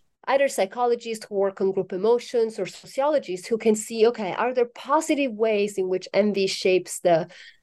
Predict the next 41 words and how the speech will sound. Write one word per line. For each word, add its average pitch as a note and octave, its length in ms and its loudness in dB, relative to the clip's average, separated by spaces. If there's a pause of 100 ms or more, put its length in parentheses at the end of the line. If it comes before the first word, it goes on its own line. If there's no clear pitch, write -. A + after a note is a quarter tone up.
(280)
the F#3+ 160 2
social, F3+ 720 -2
the, F3+ 160 0
the G3+ 120 -4
social G#3 320 -2
political F3 720 0 (720)
sphere? F#3+ 800 0 (140)
I, G#3+ 140 0
I'm, G#3+ 200 0
I, A3 120 0 (200)
there's A#3 200 -2
just C#4+ 160 2
also A#3 220 0
not G#3+ 200 0
a F#3 80 2
lot F3+ 200 0
of F3 120 -6
evidence - 480 -4
on E3 160 2
it. - 240 -2
There's G#3 180 0
a, G#3 60 2 (100)
a G#3+ 60 -2
ton C4 340 0
of G#3 160 -2
research G#3 500 -2
on E3+ 460 0
envy G3 400 0
in F#3+ 400 0 (640)
relationships A#3+ 720 -2
between G#3+ 280 0
individuals, G3 960 -2 (400)
but G#3 140 -2
there G3 100 0
is G3 160 -4
not F3+ 260 0
as F3 160 -6
much E3 240 -2
research D#3+ 420 -2
on D#3 200 0
this. - 480 -4